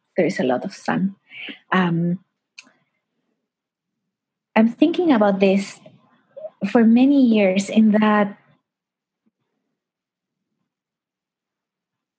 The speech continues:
it's possible that there are certain things that allow our unconscious mind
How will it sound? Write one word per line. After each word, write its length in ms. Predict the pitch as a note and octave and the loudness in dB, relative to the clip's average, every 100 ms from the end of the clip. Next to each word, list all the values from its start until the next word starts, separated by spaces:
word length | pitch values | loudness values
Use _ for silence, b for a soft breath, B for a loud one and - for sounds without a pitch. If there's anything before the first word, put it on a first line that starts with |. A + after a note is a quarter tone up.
| _ b b b _ | _ b b b _
it's 280 | C#4+ C#4 - | -2 -2 -10
possible 800 | - - D#4 D#4+ - G3 E3+ F3+ | -6 -2 0 0 -2 0 0 0
that 240 | G#3 G3+ | 0 0
there 160 | A#3+ - | 0 0
are 220 | A#3+ B3+ | 2 0
certain 720 | C4+ - - C#4 C#4+ D#4 D4+ | 0 -6 -2 -2 0 -4 -4
things 400 | - C#4 A#3 G#3+ | 0 2 2 2
that 160 | G#3+ G3 | -2 0
allow 600 | G3 G3+ G#3+ A#3 B3+ B3+ | 2 2 2 2 2 0
our 360 | G#3+ G#3+ A3 - | 0 0 0 2
unconscious 760 | G3+ G3+ - A#3 B3+ B3 - A3 | 2 2 2 2 0 -6 -2 0
mind 760 | G3+ G#3+ F#3+ E3 F3 F3+ G3 | 2 2 2 -2 -4 -4 -4